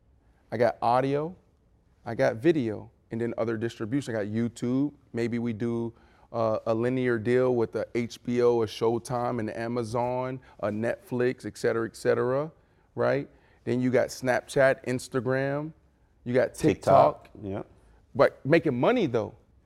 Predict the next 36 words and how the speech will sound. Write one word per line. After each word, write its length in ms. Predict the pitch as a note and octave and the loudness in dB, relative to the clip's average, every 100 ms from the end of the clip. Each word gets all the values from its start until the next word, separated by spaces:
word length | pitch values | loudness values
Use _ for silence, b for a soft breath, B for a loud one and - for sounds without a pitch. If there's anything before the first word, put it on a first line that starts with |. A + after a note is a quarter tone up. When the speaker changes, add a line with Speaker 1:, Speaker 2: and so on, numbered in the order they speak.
| - | -6
Speaker 1:
There's 220 | C#3 C#3 | -4 -2
so 200 | - F3 | 2 4
many 200 | F#3 F3 | 4 2
different 440 | D3 E3+ E3+ D3+ - - _ _ - | 2 -2 0 -4 -8 -20 _ _ 0
things 300 | F#3+ G3+ F3 | 0 2 -4
to 160 | - D#3+ | -2 0
it. 60 | A#2+ | 2
So, 140 | D3+ | 2
like, 220 | C#3 A#2+ - b b b b | 4 2 -2 b b b b
we 420 | - C#3+ E3+ D3+ - _ _ _ _ | -2 0 0 -4 -8 _ _ _ _
are 320 | - C3 C3 - | 2 4 4 4
at 140 | C#3+ | 4
the 100 | C#3+ | 4
table 580 | A#2+ D#3 D3+ C#3 C3+ A#2+ - _ | -2 0 0 2 0 -2 -8 _
figuring 320 | C#3 B2+ B2+ | -4 -2 -2
out, 180 | A2 - | -4 -2
like, 240 | A2 - | -2 -2
how 200 | B2+ C#3 | 0 2
does 160 | C3 A#2+ | 2 -4
this 160 | A#2 - | -8 -4
all 240 | B2+ B2+ A#2 | 0 0 0
work 260 | B2 A#2 | -2 -4
together? 420 | - G#2 B2+ B2 A#2 | -8 -2 0 2 0
And 100 | A#2+ | -4
it's 80 | |
been 160 | A#2+ C#3+ | -4 -6
tough, 280 | D#3 E3 A#2+ - b b b - | 0 -2 -2 -14 b b b -10
you 100 | A#2 | -4
know? 260 | A#2+ C3+ - _ _ _ - | -4 -6 -14 _ _ _ -2
Speaker 2:
People 200 | C3 A2+ | 2 6
love 220 | A2 G#2 | 6 4
what 200 | G#2 - | -4 -4
you're 100 | F2+ | -4
doing 320 | F#2 F#2+ G2+ | -2 -2 -2
with 120 | F#2+ | -4
nascar. 640 | F#2+ F#2 F#2+ - G2 F#2+ | -4 -4 -6 -2 -2 -2